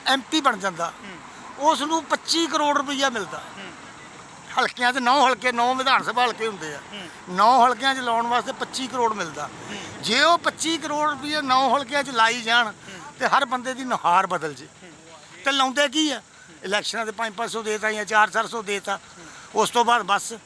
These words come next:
ਕੋਈ ਨਾ ਪੁੱਛਦਾ ਨਾ ਦੱਸਦਾ। ਤੇ ਆ ਜਿਹੜੇ ਹੁੰਦੇ ਆ ਨਾਲ, ਇਹ ਤਾਂ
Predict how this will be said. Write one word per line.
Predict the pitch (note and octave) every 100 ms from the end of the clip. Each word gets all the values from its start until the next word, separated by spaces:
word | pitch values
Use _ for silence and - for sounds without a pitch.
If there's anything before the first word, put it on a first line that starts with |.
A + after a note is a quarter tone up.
| - - -
ਕੋਈ | A3+ A#3
ਨਾ | A3
ਪੁੱਛਦਾ | G3 G#3+ - A3 A#3+
ਨਾ | A3+
ਦੱਸਦਾ। | G3 D#3 G3 A3 - - - - -
ਤੇ | C4 A#3+
ਆ | C4
ਜਿਹੜੇ | B3+ B3+ A#3
ਹੁੰਦੇ | F3 G#3 A#3+
ਆ | A#3+
ਨਾਲ, | A3+ G#3+ G#3+
ਇਹ | - A#3
ਤਾਂ | A#3 A3